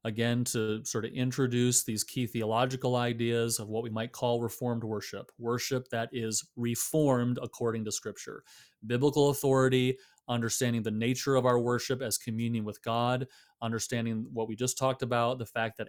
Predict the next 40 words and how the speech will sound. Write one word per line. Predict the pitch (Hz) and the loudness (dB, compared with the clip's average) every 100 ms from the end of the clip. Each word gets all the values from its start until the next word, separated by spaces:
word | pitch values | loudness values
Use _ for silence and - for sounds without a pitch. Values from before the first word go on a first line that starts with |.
| - | -2
every | 131 123 131 | -2 2 2
member | 123 120 123 123 123 123 - _ _ | 2 0 0 2 0 0 -4 _ _
must | 117 120 123 123 | -2 2 2 2
be | 123 | 2
a | 120 | 0
participation, | - 113 - 120 113 - 135 131 - 131 139 | 0 -4 -4 -4 -6 -2 0 0 -2 -4 -6
a, | 147 139 | -10 -10
a | 120 | -10
participant | - - 139 127 135 127 | -4 0 2 2 -2 -2
in | 127 | -2
worship, | 123 123 135 120 - - - _ - | -2 -2 0 -2 -4 -16 -20 _ -2
understanding | 123 120 - 139 123 120 113 | 0 0 0 2 2 2 2
the | 113 | 2
sort | - 113 | 2 0
of | - | -2
covenant | - - 131 131 131 127 | -4 0 2 2 2 2
renewal | 113 113 123 127 110 | 0 2 2 2 0
dialogue | 107 107 117 135 131 131 131 131 | -2 0 2 4 6 4 4 0
that | 127 127 | -4 -6
takes | - 120 - | -4 -6 -6
place | - 117 117 - | -4 -2 -2 -4
in | 113 | -4
corporate | 117 110 123 | -4 -4 -4
worship, | 113 107 - 107 - - - - _ | -4 -4 -4 -4 -6 -20 -20 -20 _
and | 117 | -4
then | 110 | -4
finally, | - 156 160 127 120 | 2 2 4 2 2
understanding | 123 117 113 123 117 107 | 0 -2 -4 -4 -2 0
the | 107 | 4
spiritual | - - 131 135 127 - 120 123 | 4 4 2 2 0 -2 -2 -2
essence | 113 - 110 | -2 -2 -4
of | 110 101 | -6 -4
worship, | 107 101 - 95 | -4 -4 -8 -12
that | 113 117 | -10 -4
what | 127 | 0
we | 135 | 0
are | 120 | 0
doing | 117 131 120 | 4 4 4
is | 110 117 | 0 -2
actually | 117 127 - 127 113 107 | -2 -2 -2 -2 0 -2